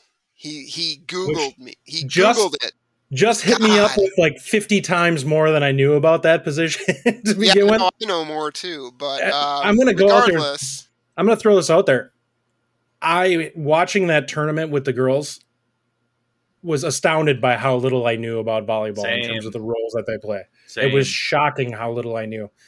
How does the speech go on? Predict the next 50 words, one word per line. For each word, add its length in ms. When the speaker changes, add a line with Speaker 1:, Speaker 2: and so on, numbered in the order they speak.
Speaker 2:
especially 340
watching 420
their 140
formations 600
and 80
stuff 260
that 100
they 120
were 240
playing 260
in. 180
I'm 140
like, 260
Speaker 3:
I 40
had 100
no 140
Speaker 2:
"Why 120
Speaker 3:
clue. 100
Speaker 2:
are 200
they 100
doing 160
that?" 180
Speaker 3:
I'm 100
Speaker 2:
Yeah. 40
Speaker 3:
completely 500
ignorant 360
to 60
the 80
sport. 300
I, 100
I 160
loved 280
watching 340
it, 80
but 80
I'm 100
completely 460
ignorant 320
to 160
it. 100
Speaker 2:
Mm-hmm. 380
Speaker 1:
Well, 180
I 100
made 200
an 60
educated 520
guess, 320
so, 420
you 160
know. 260